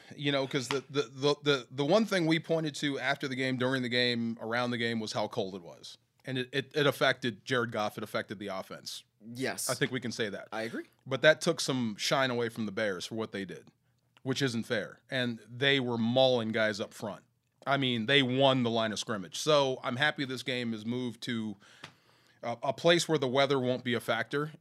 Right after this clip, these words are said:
Speaker 1: and now we can see.
Speaker 2: Sure.
Speaker 1: Yeah.
Speaker 2: Yes.
Speaker 1: So I, I'm glad you got the rematch. Yeah.
Speaker 2: Well, the other thing, too, is how is that defense going to be different under Chuck Pagano than it was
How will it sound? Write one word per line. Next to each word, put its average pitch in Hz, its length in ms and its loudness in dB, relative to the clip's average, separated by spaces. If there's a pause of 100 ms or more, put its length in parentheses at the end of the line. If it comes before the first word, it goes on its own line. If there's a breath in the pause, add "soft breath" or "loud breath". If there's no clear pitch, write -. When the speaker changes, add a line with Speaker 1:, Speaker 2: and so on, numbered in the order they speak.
Speaker 1:
and 131 180 -2
now 131 180 4
we 123 120 0
can 110 180 -6
see. - 400 -10
Speaker 2:
Sure. - 440 -4
Speaker 1:
Yeah. 143 260 4 (400)
Speaker 2:
Yes. 156 180 0
Speaker 1:
So 139 160 6
I, 139 260 4
I'm 156 120 6
glad 165 260 10
you 156 60 0
got 147 160 6
the 143 60 -2
rematch. 117 500 -2
Yeah. 127 100 4
Speaker 2:
Well, 226 140 4
the 226 180 2
other 277 220 6
thing, 196 320 2
too, 202 380 0
is 156 280 0
how 202 300 4
is 226 80 0
that 196 240 2
defense 170 360 -4
going 156 240 -4
to 156 60 -4
be 139 80 -4
different 123 460 -4
under 113 120 -4
Chuck - 300 -4
Pagano 143 580 -2
than 123 140 -4
it 120 140 -4
was 113 360 -2